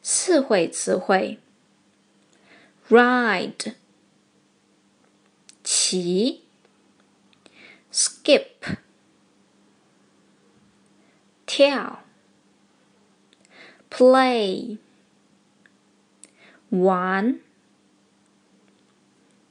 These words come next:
Fly，飞。Run，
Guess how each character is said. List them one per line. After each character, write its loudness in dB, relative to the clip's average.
Fly， 2
飞。 0
Run， 2